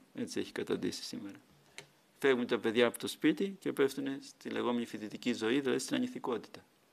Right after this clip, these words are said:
Χίλιες φορές να λείπει και η γνώση, όταν το παιδί καταστρέφεται πνευματικά, εκεί που θα πάει.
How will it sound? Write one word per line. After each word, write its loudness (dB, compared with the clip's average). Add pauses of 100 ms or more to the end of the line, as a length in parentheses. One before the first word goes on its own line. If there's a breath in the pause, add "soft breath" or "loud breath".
(480 soft breath)
Χίλιες 4
φορές -2
να -2
λείπει -2
και 0
η 4
γνώση, 0 (640 soft breath)
όταν 4
το 6
παιδί 2
καταστρέφεται 0
πνευματικά, -2 (160)
εκεί 0
που -6
θα -2
πάει. -2